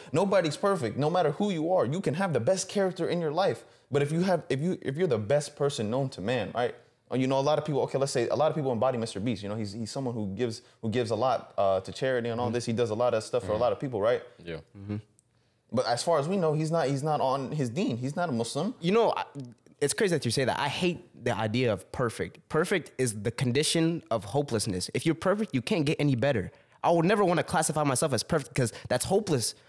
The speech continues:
Speaker 2: I can't even get any better. Like, that's it. That's the end of the road.
Speaker 3: Actually, yeah, matter of fact, you know, when I was, you know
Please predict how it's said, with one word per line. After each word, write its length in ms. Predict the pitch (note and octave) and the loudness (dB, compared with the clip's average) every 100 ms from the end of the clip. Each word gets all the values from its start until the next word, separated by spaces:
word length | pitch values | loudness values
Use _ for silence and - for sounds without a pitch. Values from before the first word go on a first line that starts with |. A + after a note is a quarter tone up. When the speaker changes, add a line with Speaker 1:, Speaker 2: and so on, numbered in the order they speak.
| - | -8
Speaker 2:
I 120 | C#3+ | -6
can't 180 | - G#3+ | 2 4
even 140 | E3+ | 4
get 80 | E3 | 2
any 120 | F#3 | 2
better. 200 | E3+ G3 | 2 4
Like, 140 | C3 A#2+ | 4 2
that's 200 | D#3 F3 | 0 2
it. 240 | B3 - - - | 2 2 -8 -2
That's 140 | - | -2
the 140 | C#3+ F#3 | 0 0
end 100 | G3+ | 2
of 60 | |
the 80 | F#3+ | 4
road. 380 | F#3 C4+ G#3 A2 - | 4 4 4 0 -2
Speaker 3:
Actually, 320 | C#3 - A#2+ | -2 0 2
yeah, 120 | B2+ | 2
matter 200 | A#2+ C3 A#2+ | 2 2 0
of 60 | |
fact, 400 | - C3 G#2+ - | 4 2 2 -2
you 80 | A2+ | -2
know, 180 | A2 G#2 | 0 0
when 160 | G#2 | 0
I 60 | A2+ | 0
was, 260 | A#2 G#2 - - _ - | 2 0 -6 -20 _ -6
you 80 | F#2+ | -4
know 280 | D#2 D2 | -2 -4